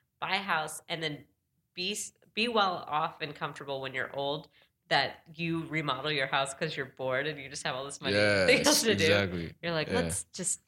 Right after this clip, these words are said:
Speaker 1: tear out this bathroom and make a
Speaker 2: Yeah.
Speaker 1: new
Speaker 2: You
Speaker 1: one."
Speaker 2: want a big, yeah.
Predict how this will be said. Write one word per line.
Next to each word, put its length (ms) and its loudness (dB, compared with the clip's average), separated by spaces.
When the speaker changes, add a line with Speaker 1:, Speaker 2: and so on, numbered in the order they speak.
Speaker 1:
tear 180 2
out 160 4
this 140 -2
bathroom 400 -2
and 100 2
make 140 4
a 80 -2
Speaker 2:
Yeah. 0 -
Speaker 1:
new 180 -2
Speaker 2:
You 0 -
Speaker 1:
one." 320 -6
Speaker 2:
want 160 0
a 40 -8
big, 280 -8
yeah. 280 -6